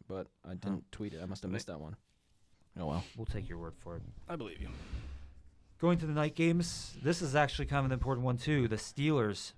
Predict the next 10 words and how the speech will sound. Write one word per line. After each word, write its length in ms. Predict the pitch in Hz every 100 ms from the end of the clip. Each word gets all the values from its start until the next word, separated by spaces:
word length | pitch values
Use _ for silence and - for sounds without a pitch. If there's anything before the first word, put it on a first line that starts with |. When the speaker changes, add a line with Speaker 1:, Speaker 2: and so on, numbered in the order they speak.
| -
Speaker 2:
playing 300 | - 131 123
on 160 | 120 120
the 80 |
road 380 | 110 120 123 120 117
at 140 | 127
SoFi 380 | - 135 123 113
Stadium 420 | - 123 113 107
against 260 | 107 107 -
the 60 |
Chargers. 840 | 101 - - 135 123 87 85 90